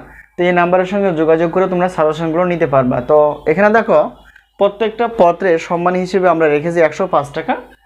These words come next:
আর দুই পত্রের জন্য হবে দুইশো দশ টাকা, তিন পত্র, চার পত্র, পাঁচ পত্র, ছয় পত্র বা সাত পত্র, যেই পত্র নাও না কেন, তো তিনশত দশ টাকা। অফার হিসেবে আমরা রেখেছি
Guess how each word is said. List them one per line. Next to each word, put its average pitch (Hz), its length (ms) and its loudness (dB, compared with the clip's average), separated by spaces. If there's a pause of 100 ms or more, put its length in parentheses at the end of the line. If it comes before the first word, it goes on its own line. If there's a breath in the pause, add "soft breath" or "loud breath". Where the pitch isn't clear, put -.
(240 soft breath)
আর 143 320 2 (180)
দুই 180 200 2
পত্রের 196 360 2
জন্য 190 220 0
হবে 190 180 0
দুইশো 151 260 -2
দশ 151 200 2
টাকা, 175 240 -2 (560 loud breath)
তিন 196 240 2
পত্র, 190 260 0 (100)
চার 165 320 0
পত্র, 175 200 -2 (140)
পাঁচ 156 260 0
পত্র, 165 280 -2
ছয় 151 320 -2
পত্র 151 260 -2
বা 165 120 2
সাত 147 320 -4
পত্র, 143 260 -2 (580 loud breath)
যেই 165 280 4
পত্র 196 260 0 (100)
নাও 156 200 2
না 165 120 0
কেন, 151 200 -4 (580)
তো 151 80 0 (240)
তিনশত 180 420 -2 (280)
দশ 147 240 2
টাকা। 127 300 -4
অফার 170 280 2
হিসেবে 185 280 -4
আমরা 185 160 2
রেখেছি 160 360 0